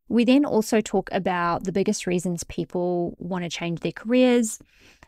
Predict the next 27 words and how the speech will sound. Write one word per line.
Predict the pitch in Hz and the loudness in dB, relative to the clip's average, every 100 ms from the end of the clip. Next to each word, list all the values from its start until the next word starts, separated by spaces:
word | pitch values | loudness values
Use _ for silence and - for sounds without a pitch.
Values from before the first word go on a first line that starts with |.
| _ | _
and | 220 202 202 196 - - | -2 0 -2 -4 -8 -6
some | - 202 | 0 0
really | 196 196 208 214 226 | 0 0 4 6 4
key | 220 - 190 190 185 - | 2 -2 0 2 2 0
strategies | - - 180 180 175 175 165 | -4 -4 -2 0 0 0 -2
and | 175 | -4
actionable | 190 - 208 190 180 | -6 -6 -4 -2 -4
takeaways | - 170 180 170 165 165 - | -6 -4 -2 0 0 -2 -2
that | 160 | -4
you | 180 185 | 0 -2
can | - 180 180 180 - | -2 -4 -4 -4 -8
start | - - 165 165 - | -10 -4 0 0 -2
doing | 180 180 175 | -4 -6 -4
right | 165 170 | -4 -4
now | - 160 190 285 - - - _ | -4 -4 -2 -4 -6 -16 -20 _
to | - 196 180 175 - | -4 0 2 0 -2
build | 175 165 160 | -2 -2 -4
a | 170 | -6
badass | 156 156 151 170 - - - | -8 -8 -8 -10 -12 -16 -16
career. | - 147 - - _ _ _ - - - | -10 -10 -10 -16 _ _ _ -20 -20 -20
So | - - 196 202 196 190 - _ _ _ | -6 2 6 6 6 2 -2 _ _ _
if | 262 262 285 | 0 2 0
you | 285 294 | 2 2
are | - | 0
currently | 240 - 196 196 196 190 190 190 185 - | -2 -2 -2 -2 0 0 2 2 0 -2
wanting | 175 185 190 190 | -4 -2 -2 -2
to | - 185 175 175 139 | -2 0 2 2 0